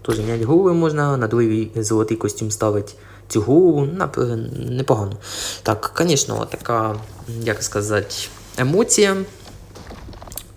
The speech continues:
За одну монетку вона доступна. М, такий. Е, рюкзачок. За дві монетки в нас на першому уровні,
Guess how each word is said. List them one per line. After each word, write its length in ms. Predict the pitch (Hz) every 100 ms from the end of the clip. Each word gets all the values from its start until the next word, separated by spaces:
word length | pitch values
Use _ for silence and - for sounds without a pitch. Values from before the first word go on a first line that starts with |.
| -
За 140 | 139 135
одну 240 | 139 135
монетку 360 | 135 139 127 127
вона 160 | 131
доступна. 420 | 120 123 - 117 110 117 - - - - - - -
М, 120 | 55
такий. 320 | - - 110 110 - - - - - -
Е, 200 | 123 117
рюкзачок. 680 | 131 160 120 - 143 143 - - - - 120 117
За 180 | 120 117
дві 180 | 117
монетки 1000 | 117 117 123 127 - - 117 117 113 113 110
в 120 | 110
нас 440 | 110 - - -
на 100 | 107
першому 440 | 104 147 - 170 165
уровні, 420 | 156 156 156